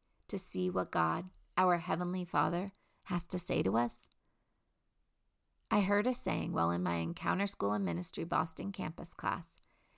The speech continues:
and then I heard it again at the School of Prophetic Ministry that we just had. The saying is, "The value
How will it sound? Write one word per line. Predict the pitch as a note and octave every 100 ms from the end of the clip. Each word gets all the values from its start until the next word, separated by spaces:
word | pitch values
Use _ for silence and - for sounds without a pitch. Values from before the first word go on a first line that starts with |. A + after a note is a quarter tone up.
| _
and | G#3 G#3
then | G#3+
I | A3
heard | G#3 F3+
it | F#3+ A3
again | - E3+ D#3 -
at | D#3+ -
the | F#3
School | - F3 E3
of | E3 -
Prophetic | F3+ - F#3+ F#3 D3+
Ministry | D#3+ E3 - D#3+
that | D#3+ -
we | E3+
just | E3+ -
had. | G3+ F#3+ F3+ _ _ _ _ _ _ _ _ _ -
The | G3
saying | - F#3 F#3+ G#3+
is, | - D#3 E3 - - _ _ _ _
"The | G3 F#3+
value | F3+ F3+ G3+ A3+ F3 E3+ F3+